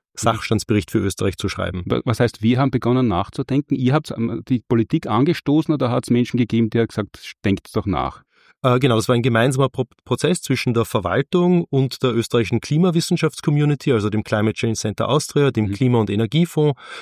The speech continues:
Speaker 1: damals dem Bundesministerium für Klimaschutz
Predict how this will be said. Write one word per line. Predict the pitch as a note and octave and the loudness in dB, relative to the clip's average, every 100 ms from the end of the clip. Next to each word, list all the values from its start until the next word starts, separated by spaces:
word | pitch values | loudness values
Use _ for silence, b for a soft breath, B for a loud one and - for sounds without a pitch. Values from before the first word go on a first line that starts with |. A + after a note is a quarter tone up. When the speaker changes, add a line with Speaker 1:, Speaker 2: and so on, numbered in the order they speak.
| - | -4
Speaker 1:
damals | A2 A2 G2+ | 0 0 0
dem | A#2+ G#2 G#2+ A2+ A#2+ A#2+ | 0 0 0 -2 -8 -4
Bundesministerium | B2+ A#2+ A#2+ A2 A#2 G#2+ G#2+ | 0 0 0 0 0 0 0
für | A2 | -2
Klimaschutz | - E3 E3 - D3+ - - - | 2 4 4 2 -2 -2 -6 -8